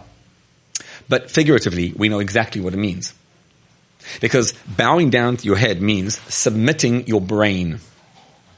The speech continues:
So your brain is looking up, and you cause your brain to look down. And what do you do it for? External forces in the world.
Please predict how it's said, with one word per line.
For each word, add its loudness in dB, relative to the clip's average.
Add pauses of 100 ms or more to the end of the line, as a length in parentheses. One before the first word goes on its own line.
(220)
So 2
your 2
brain 0
is -2
looking -2
up, 0 (460)
and -4
you -4
cause 2
your 0
brain 0 (160)
to -2
look -2
down. -6 (920)
And -8
what 4
do -2
you -2
do 2
it 0
for? -6 (800)
External 2
forces 0
in -2
the -2
world. 0